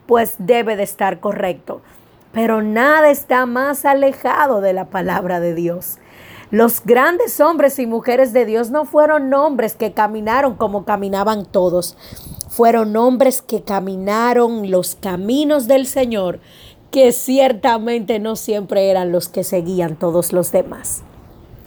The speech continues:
¿Y tú? ¿Cuál es tu plan?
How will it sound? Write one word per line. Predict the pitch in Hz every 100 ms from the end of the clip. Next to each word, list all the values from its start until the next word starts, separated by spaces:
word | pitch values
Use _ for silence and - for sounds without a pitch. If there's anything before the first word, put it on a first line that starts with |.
| -
¿Y | 277 294 -
tú? | 190 151 - - - - - - _
¿Cuál | 339 403 320
es | 208 -
tu | - 165
plan? | 190 160 147 156